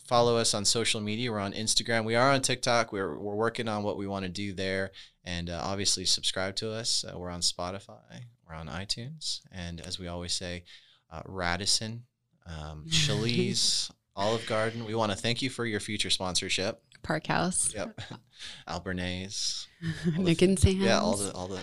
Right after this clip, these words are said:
Speaker 1: all the spots. Like, we know that you're going, we're gonna just speak it into, uh,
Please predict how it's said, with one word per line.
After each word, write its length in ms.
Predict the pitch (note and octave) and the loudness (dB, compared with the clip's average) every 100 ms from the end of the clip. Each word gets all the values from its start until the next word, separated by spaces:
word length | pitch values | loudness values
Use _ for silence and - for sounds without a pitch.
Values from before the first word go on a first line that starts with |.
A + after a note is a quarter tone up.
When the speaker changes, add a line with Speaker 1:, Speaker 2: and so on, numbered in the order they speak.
| - | -6
Speaker 1:
all 100 | F2+ | -4
the 60 | F#2 | -4
spots. 280 | - E2+ | -4 -2
Like, 160 | A#2 G#2+ | -2 0
we 100 | C3 | 4
know 200 | C3+ D3 | 6 6
that 100 | B2+ | 6
you're 120 | A2 | 2
going, 220 | A2 G2+ F#2+ | 0 0 0
we're 80 | |
gonna 160 | A#2+ A#2 | 0 0
just 200 | G2 - | 2 4
speak 260 | - G#2+ G2+ | 4 0 -4
it 80 | |
into, 440 | F#2 F2 F2 F#2 E2 | -4 -2 -4 -6 -8
uh, 140 | E2 | -8